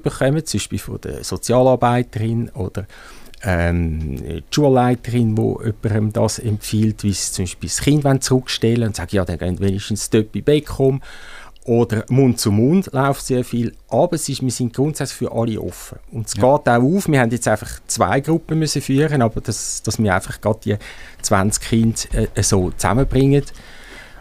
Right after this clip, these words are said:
Speaker 1: wo dann zum Beispiel, äh, vier Kinder sind im albanischen Muttersprache, zwei, die Türkisch reden, äh,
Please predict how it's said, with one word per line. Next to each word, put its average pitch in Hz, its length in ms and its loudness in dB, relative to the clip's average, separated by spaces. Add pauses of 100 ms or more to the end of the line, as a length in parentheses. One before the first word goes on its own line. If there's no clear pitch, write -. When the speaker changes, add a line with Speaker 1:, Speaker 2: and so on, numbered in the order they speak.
(220)
Speaker 1:
wo 127 280 4
dann 117 260 2
zum 117 140 0
Beispiel, 101 600 -2
äh, 87 800 -6
vier 107 280 2
Kinder 104 340 0
sind 98 360 0
im - 60 -14
albanischen 123 580 2
Muttersprache, 113 640 0
zwei, 76 200 -6
die - 180 -10
Türkisch 131 480 0
reden, 113 280 0 (140)
äh, 95 300 -4